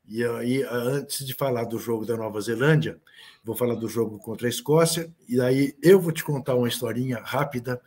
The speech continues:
maravilhosa, que é o inverso da tua, é, sobre o que aconteceu comigo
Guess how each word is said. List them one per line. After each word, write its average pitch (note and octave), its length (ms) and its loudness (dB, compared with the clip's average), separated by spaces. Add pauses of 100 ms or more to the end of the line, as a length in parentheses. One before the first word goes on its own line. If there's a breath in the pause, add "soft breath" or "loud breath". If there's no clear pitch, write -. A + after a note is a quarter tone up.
(340 loud breath)
maravilhosa, C3+ 920 2 (480 soft breath)
que - 100 0
é C#3 60 6
o F3+ 100 8
inverso D#3 480 6
da A2 80 -2
tua, F2+ 340 -12 (640 loud breath)
é, A2 460 0
sobre B2+ 400 0
o B2+ 420 -4
que E3 80 8
aconteceu D#3 460 4
comigo D#3+ 600 6